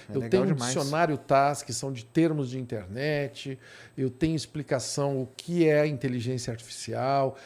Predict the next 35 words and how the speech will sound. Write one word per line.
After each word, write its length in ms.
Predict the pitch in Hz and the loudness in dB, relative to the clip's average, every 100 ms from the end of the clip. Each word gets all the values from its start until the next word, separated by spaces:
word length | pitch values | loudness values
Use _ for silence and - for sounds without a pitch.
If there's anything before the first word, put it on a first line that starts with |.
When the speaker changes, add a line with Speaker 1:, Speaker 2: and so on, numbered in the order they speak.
| - | -8
Speaker 1:
Isso 240 | - 240 247 | -2 -2 -2
tudo 300 | - 226 214 | -4 0 4
eu 80 | 202 | 2
faço 500 | - 196 190 - 180 | 2 2 2 0 -2
muito 400 | 170 180 220 - | 0 0 0 -4
com 160 | 214 | -6
parceiros 720 | 185 202 - - 143 123 107 | -4 -4 -4 -4 -2 -2 -4
de 140 | 101 113 | -8 -8
tecnologia, 840 | 123 113 123 117 107 95 101 101 | -8 -6 -6 -6 -6 -8 -12 -10
né? 220 | 113 127 120 - - - | -10 -10 -12 -20 -20 -14
Agora 420 | 135 120 131 156 | -8 0 4 4
no 140 | 147 135 | 4 0
cinco 400 | - 143 131 123 | -4 -6 -4 -6
G 340 | 104 120 147 | -4 0 0
nós 180 | 131 113 | 0 -4
fizemos 360 | 120 113 123 117 | -6 -4 -4 -4
uma 160 | 120 | -6
série 280 | 113 127 120 | -6 -4 -4
de 60 | 113 | -6
podcasts 640 | 117 120 113 117 120 113 | -8 -8 -8 -4 -4 -4
com 100 | - | -8
a 40 | 117 | -12
Qualcomm, 600 | - 143 139 139 - 139 123 - - - _ | -4 2 4 2 0 -12 -12 -18 -20 -20 _
que 220 | - 123 117 | -8 -4 -4
Speaker 2:
Que 80 | 113 | -4
demais. 540 | 117 104 123 139 117 | -6 -6 -8 -10 -10
A 60 | 110 | -10
Qualcomm, 400 | - 120 147 131 | -2 -2 -2 -4
Speaker 1:
a 20 | |
Speaker 2:
que 140 | 117 | -2
é 60 | 113 | 0
a 100 | 120 | 4
Speaker 1:
Qualcomm 440 | 131 160 - 156 135 | 4 2 -2 -6 -6
Speaker 2:
dos, 160 | 110 | -6
Speaker 1:
é 80 | 131 | -6